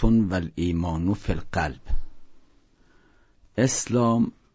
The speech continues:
ظاهر است، ایمان در قلب. یعنی ایمان بیش-، اسلام بیشتر ظواهر را می‌رسانه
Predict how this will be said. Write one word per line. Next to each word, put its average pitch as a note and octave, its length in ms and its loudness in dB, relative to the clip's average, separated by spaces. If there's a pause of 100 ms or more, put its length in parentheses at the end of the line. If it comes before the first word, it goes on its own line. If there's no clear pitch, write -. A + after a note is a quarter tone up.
(1900)
ظاهر F2+ 680 -2
است، - 640 -6 (260)
ایمان G2 720 0 (340)
در D#2+ 220 -4 (120)
قلب. D#2+ 280 -2 (300)
یعنی A#2 240 0
ایمان G2+ 460 2
بیش-، - 300 -10
اسلام G2 460 -2
بیشتر F2 440 -4
ظواهر D#2+ 560 -4
را C3 160 0
می‌رسانه G#2 840 2